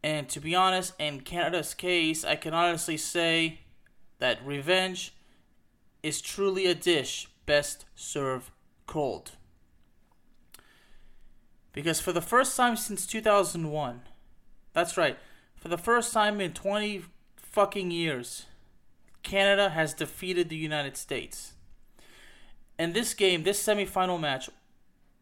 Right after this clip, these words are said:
was a re-, is a rematch, I should say. Well, was a rematch, I should say, honestly say. A r-, rematch from the twenty twelve semifinal encounter between the two national teams, where the United States won in such a thrilling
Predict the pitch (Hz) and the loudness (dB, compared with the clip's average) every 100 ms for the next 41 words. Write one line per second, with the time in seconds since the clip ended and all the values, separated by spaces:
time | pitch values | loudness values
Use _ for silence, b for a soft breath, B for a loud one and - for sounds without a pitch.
0 | - 180 170 165 185 262 175 165 160 233 | -6 -2 2 2 0 0 0 2 0 0
1 | 294 147 117 123 127 - 127 143 151 151 | 2 2 0 -4 -10 -10 -8 -4 -2 4
2 | 214 220 160 135 113 113 113 120 123 - | 6 6 2 -2 -2 -4 -6 -10 -10 -8
3 | 113 110 120 131 123 123 117 120 117 123 | -6 -4 -4 -4 -6 -6 -10 -8 -6 -6
4 | 151 b b b b b b - 147 139 | -6 b b b b b b -4 -4 -4
5 | - 151 202 247 180 151 - 170 160 156 | -10 -2 2 4 4 4 0 -2 0 -4
6 | - 190 220 220 - 190 185 165 - - | -2 -2 0 -2 0 4 4 2 -4 -14
7 | - - 190 185 180 180 170 147 165 175 | -12 -4 -2 0 2 2 2 -2 0 2
8 | 165 143 - 139 127 - 135 127 127 127 | 2 -4 -6 -10 -10 -8 -6 -6 -6 -12
9 | 123 139 139 135 147 151 165 170 170 165 | -10 -10 -10 -8 -6 -4 0 0 0 -4
10 | - - 170 165 147 - 143 - 170 - | -4 0 4 4 2 -6 -8 -4 -2 -2
11 | 147 135 - 170 160 156 156 | -4 -6 -6 -2 -2 -2 -6